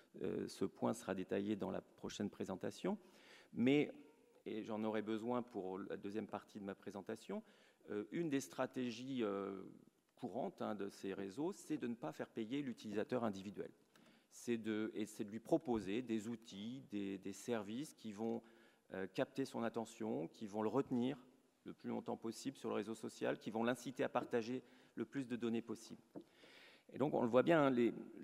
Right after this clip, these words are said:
l'objet de, de ces, euh, de ces règles, de ces conditions que met en place la plateforme,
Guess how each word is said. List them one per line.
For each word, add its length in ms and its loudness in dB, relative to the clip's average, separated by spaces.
l'objet 580 6
de, 220 6
de 180 6
ces, 400 4
euh, 380 6
de 160 -2
ces 260 -4
règles, 440 2
de 100 4
ces 180 -4
conditions 760 2
que 120 -2
met 180 4
en 80 6
place 380 0
la 100 2
plateforme, 600 0